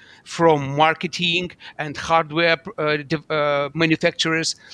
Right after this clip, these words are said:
from A I developers and conversation designers. The next one, again, seventeen percent, we've got for,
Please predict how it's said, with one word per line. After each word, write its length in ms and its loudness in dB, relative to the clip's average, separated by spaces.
from 320 0
A 80 4
I 180 6
developers 760 2
and 140 -4
conversation 720 -2
designers. 720 -6
The 220 2
next 540 2
one, 300 4
again, 340 0
seventeen 520 -2
percent, 540 0
we've 380 -2
got 400 2
for, 540 2